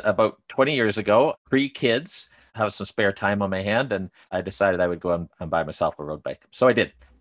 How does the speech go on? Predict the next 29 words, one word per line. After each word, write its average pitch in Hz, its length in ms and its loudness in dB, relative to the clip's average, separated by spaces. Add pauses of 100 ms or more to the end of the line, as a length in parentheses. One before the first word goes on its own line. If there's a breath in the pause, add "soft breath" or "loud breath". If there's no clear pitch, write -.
(120)
And, 92 440 -2 (840)
you 220 80 0
know, 170 120 6
at 151 100 0
the - 60 2
time, 170 400 4
it - 60 0
was, 117 200 0
it 123 160 2
was 117 180 0
simply 113 600 2 (320 loud breath)
to 113 80 0
get 104 160 2
some 90 140 -4
exercise, 117 760 2
uh, - 140 -6
to - 160 -8
do 104 180 -2
some, 98 380 -4
you 107 80 -4
know, 98 120 2
a 101 40 2
little 110 180 -2
bit 101 140 0
of 85 200 0
something 104 320 -2
on 101 120 0
the 90 60 -8
weekends 117 580 0